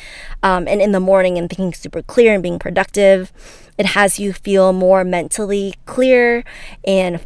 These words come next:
focused. And I think we've all experienced this at some point after a really good workout or even, like, dancing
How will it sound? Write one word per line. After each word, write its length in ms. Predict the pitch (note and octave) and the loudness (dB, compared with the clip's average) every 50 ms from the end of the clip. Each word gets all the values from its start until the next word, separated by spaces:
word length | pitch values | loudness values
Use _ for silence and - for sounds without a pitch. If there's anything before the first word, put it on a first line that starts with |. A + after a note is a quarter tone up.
| - | -2
focused. 760 | - B3 A#3 A#3 - A#3+ A3 G#3+ G#3+ G#3+ - - - - - - - - - - - - - | 2 2 2 2 2 0 -2 -2 -2 -4 -6 -6 -8 -8 -12 -16 -20 -20 -20 -20 -20 -6 -2
And 380 | F#3+ G3 F#3+ F#3 F#3 F#3 F#3+ G3 | 0 2 2 2 0 0 -2 -2
I 100 | - G3+ | -4 -4
think 240 | - A3+ A3 G#3+ | -2 -4 -4 -4
we've 160 | - A3 G3 F#3+ | -4 -4 -2 0
all 140 | G3 G3 | 2 2
experienced 480 | - - - - - B3 A#3 A#3+ A#3 - | 0 -2 -4 -2 -2 0 0 0 0 -2
this 260 | A#3 A#3 G#3+ - - - | -2 -2 -2 -2 -6 -6
at 160 | - - - - | -6 -8 -8 -6
some 220 | - G3+ F#3+ F#3+ | -6 -6 -6 -6
point 420 | - - - G3+ F#3 F#3 - - | -10 -10 -6 -4 -2 -2 -4 -6
after 240 | - - - G3 F#3 | -10 -10 -6 -4 -4
a 80 | - - | -4 -4
really 320 | E3+ E3+ G3 G#3+ G#3 G#3+ | -4 -2 -2 -2 0 -2
good 200 | G3 - G3+ F3 | -2 -2 -4 -2
workout 560 | E3+ F3+ F3+ - - G3 F#3 F3+ F3+ F3 - - | -2 -2 -2 -2 -2 -4 -2 0 0 -2 -2 -2
or 80 | - | -2
even, 260 | F#3 F3+ F#3 F3+ F3+ - | -2 -2 -4 -4 -6 -8
like, 180 | - - - | -10 -12 -6
dancing 680 | - G#3 G#3 G3 F#3 - - G3 F#3 F3+ F3+ F#3 F#3 | 0 0 0 0 0 -2 -4 -4 -4 -4 -6 -8 -10